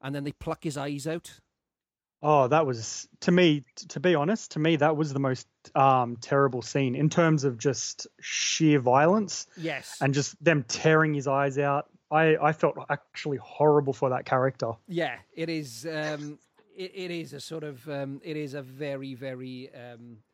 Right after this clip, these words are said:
Speaker 1: it's a very visceral <laughs> scene. And I, you do, you do take mo-, you know, a lot of pity for that character. Now,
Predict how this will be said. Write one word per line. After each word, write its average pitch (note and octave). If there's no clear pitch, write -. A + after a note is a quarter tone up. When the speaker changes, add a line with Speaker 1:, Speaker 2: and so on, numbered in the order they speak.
Speaker 1:
it's E3
a D#3+
very C#3
visceral C3
<laughs> -
scene. D#3
And F3
I, F3
you F3+
do, G#3
you G3+
do A3
take F3
mo-, C#3+
you D#3
know, A#2+
a D#3+
lot D#3
of -
pity D3+
for B2
that A2
character. A2
Now, E3